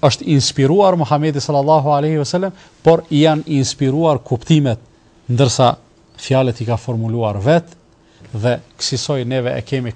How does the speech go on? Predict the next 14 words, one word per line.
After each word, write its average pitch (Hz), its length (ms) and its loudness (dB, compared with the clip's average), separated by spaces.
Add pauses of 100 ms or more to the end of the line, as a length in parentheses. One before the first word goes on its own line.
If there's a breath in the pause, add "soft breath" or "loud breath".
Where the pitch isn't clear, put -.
këtë - 260 -10
trashëgimi 131 640 -4 (100)
të 127 200 -4
bujshme, 131 440 -2 (460 loud breath)
këtë - 180 -2
trashëgimi 139 560 -2
shumë - 360 -6
të 131 120 -4
vlefshme 127 440 -4
nga 120 120 -2
Muhamedi 113 480 -4
sallallahu 117 560 -2
alaihi 110 300 -4
wasallam, 139 340 -4